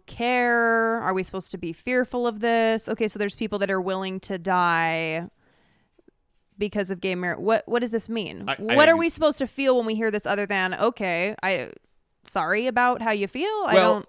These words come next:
Speaker 1: don't
Speaker 2: m-, my only admonition would be something along the lines of, well, can you get to it then? March a little fucking faster if there's gonna be ten thousand bigots who are no longer with us.
Speaker 1: This is an inter-
Speaker 2: Lemmings.
Speaker 1: this is an interesting thing because you were in a discussion with someone recently where they are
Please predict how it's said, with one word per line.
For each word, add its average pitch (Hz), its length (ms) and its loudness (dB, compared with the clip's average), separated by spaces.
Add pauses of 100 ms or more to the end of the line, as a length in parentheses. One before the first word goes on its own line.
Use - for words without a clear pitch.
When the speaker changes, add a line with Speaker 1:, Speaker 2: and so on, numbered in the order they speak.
Speaker 1:
don't 160 160 -20
Speaker 2:
m-, 185 200 -6
my 233 300 4
only 202 320 4
admonition 139 580 0
would 117 160 -6
be 120 160 -4
something 127 360 -2
along 113 340 0
the 110 80 -4
lines 107 300 -4
of, 110 160 -4
well, 143 160 6
can 160 220 -4
you 156 100 0
get 156 300 0
to 165 220 2
it 160 100 -6
then? 151 300 -2 (540)
March 220 300 2
a 226 60 4
little 220 220 2
fucking 175 340 -2
faster 135 800 -2 (180)
if 139 100 -6
there's 165 160 0
gonna 185 140 2
be 170 100 -6
ten 214 380 -2
thousand 180 840 0
bigots 135 720 -2 (280)
who 208 160 0
are 180 40 2
no 196 140 6
longer 160 320 0
with 123 220 -6
us. - 340 -18 (600)
Speaker 1:
This 311 180 0
is 302 120 0
an 285 100 -2
inter- 202 220 6
Speaker 2:
Lemmings. 101 520 -4
Speaker 1:
this 254 220 0
is 285 80 0
an 269 100 0
interesting 240 440 -2
thing 247 240 -2
because 208 340 -2
you 226 180 -2
were 247 120 4
in 202 140 0
a 208 40 2
discussion 240 540 0
with 208 100 -2
someone 185 260 -4
recently 175 480 -6
where 165 460 0
they 190 440 2
are 165 540 0